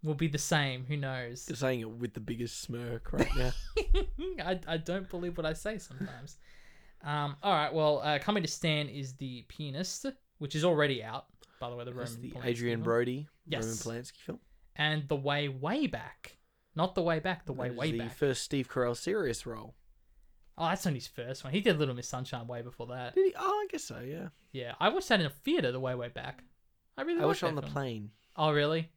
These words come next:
Speaker 2: Mm.
Speaker 1: Same experience. <laughs> And, um,
Speaker 2: And the funniest thing was, <laughs> this is really funny, actually.
Speaker 1: <laughs>
Speaker 2: I watched it on a plane seven or eight years, like, when it just came out.
Speaker 1: Yeah, like, twenty thirteen
Speaker 2: And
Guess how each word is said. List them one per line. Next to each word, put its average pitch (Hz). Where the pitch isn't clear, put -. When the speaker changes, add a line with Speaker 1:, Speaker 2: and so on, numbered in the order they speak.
Speaker 2:
Mm. 139
Speaker 1:
Same 190
experience. 180
<laughs> -
And, 214
um, 139
Speaker 2:
And 151
the 165
funniest 180
thing 165
was, 147
<laughs> -
this 147
is -
really -
funny, 131
actually. -
Speaker 1:
<laughs> -
Speaker 2:
I 170
watched 226
it 185
on 170
a 147
plane 123
seven 156
or 143
eight 127
years, 117
like, 127
when 170
it 156
just 151
came 156
out. -
Speaker 1:
Yeah, 151
like, 123
twenty 170
thirteen 135
Speaker 2:
And 147